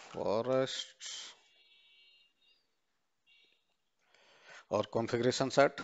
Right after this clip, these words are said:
and then target. Target is our domain, and my domain name is test dot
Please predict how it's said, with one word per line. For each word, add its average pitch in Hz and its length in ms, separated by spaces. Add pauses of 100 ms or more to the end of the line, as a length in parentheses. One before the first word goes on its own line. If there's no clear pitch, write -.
and 95 600 (680)
then 113 480 (720)
target. 98 580 (1300)
Target 104 480
is 110 200 (140)
our 101 260
domain, 101 380 (2250)
and 85 460 (1040)
my 90 280
domain 101 360
name 113 200
is 117 280
test - 340
dot 196 340